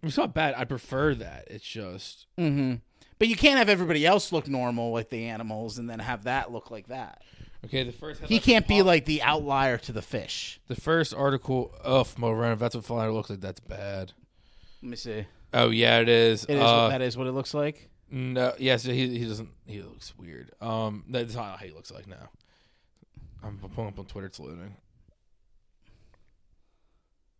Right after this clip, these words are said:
Speaker 1: It's just,
Speaker 2: Eh.
Speaker 1: I don't like that.
Speaker 2: Yeah, but I mean, the way the other ones looked, you kinda have to go with that. I don't blame him.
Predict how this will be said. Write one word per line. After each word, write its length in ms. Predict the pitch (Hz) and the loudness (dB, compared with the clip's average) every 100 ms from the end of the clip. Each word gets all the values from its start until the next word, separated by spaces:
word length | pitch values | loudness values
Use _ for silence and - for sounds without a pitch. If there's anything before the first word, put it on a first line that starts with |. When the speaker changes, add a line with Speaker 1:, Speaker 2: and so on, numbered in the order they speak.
| _ _ _ - | _ _ _ -12
Speaker 1:
It's 120 | - | -8
just, 140 | 107 | -4
Speaker 2:
Eh. 480 | 233 226 214 208 202 | -2 0 0 0 0
Speaker 1:
I 20 | 160 110 104 | 0 2 0
don't 100 | 101 | -2
like 160 | 95 | -6
that. 280 | 92 98 101 _ _ _ - | -10 -12 -14 _ _ _ -6
Speaker 2:
Yeah, 360 | 226 262 247 | 0 2 2
but 140 | 220 226 | 2 0
I 40 | |
mean, 160 | 220 214 | 2 0
the 60 | |
way 180 | 202 269 | 6 6
the 140 | 269 202 | 6 6
other 180 | 196 | 6
ones 260 | 185 185 151 | 6 4 2
looked, 200 | 170 - | -2 -4
you 60 | 139 | -2
kinda 200 | 170 151 | 0 0
have 160 | 156 | -4
to 60 | 147 | -6
go 220 | 120 123 | -6 -4
with 140 | 113 - | -4 -6
that. 260 | 104 104 _ _ _ _ _ _ _ _ _ _ _ - | -8 -8 _ _ _ _ _ _ _ _ _ _ _ 0
I 80 | 196 | 2
don't 140 | 175 | 2
blame 300 | 143 139 127 | 0 -2 -2
him. 100 | 117 | -6